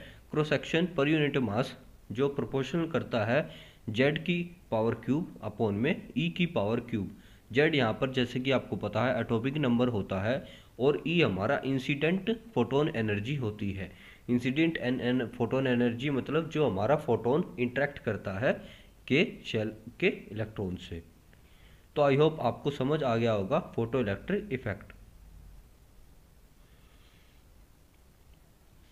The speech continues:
तो जब अगर हमारी फोटोन की एनर्जी इंक्रीज होती है तो सब्जेक्ट कंट्रास्ट है वो डिक्रीज होता है, और हायर एटॉमिक नंबर से हमारा सब्जेक्ट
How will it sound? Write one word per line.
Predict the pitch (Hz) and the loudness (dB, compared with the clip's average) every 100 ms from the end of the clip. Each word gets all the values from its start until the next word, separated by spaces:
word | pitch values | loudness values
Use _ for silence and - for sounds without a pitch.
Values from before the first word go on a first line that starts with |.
| - - - - - | -20 -20 -20 -12 -2
तो | |
जब | 127 170 175 | 4 6 6
अगर | 175 185 | 6 8
हमारी | 156 131 131 | 10 8 8
फोटोन | 143 123 117 135 | 6 4 4 2
की | 143 147 | 4 2
एनर्जी | 127 120 117 | 4 4 2
इंक्रीज | 135 131 127 135 160 | 2 0 2 2 2
होती | 123 113 117 104 | 2 0 0 2
है | 110 143 147 - | 2 2 -2 -4
तो | 143 | 0
सब्जेक्ट | 143 113 147 160 | 2 2 0 2
कंट्रास्ट | 143 123 - 120 120 - | 2 0 2 2 2 2
है | 107 143 123 | 0 0 2
वो | 131 | 2
डिक्रीज | 143 113 - 139 139 | 2 0 2 0 2
होता | 107 104 104 | 0 2 0
है, | 104 95 - - - - | 0 -2 -6 -18 -20 0
और | 156 | 2
हायर | 123 107 147 180 - | 4 4 4 4 2
एटॉमिक | 127 139 147 143 | 2 4 2 0
नंबर | 120 117 117 | 2 4 2
से | 143 | 2
हमारा | 120 98 95 127 - - - - | 2 2 2 2 0 -8 -18 2
सब्जेक्ट | 131 120 160 - | 2 4 0 -2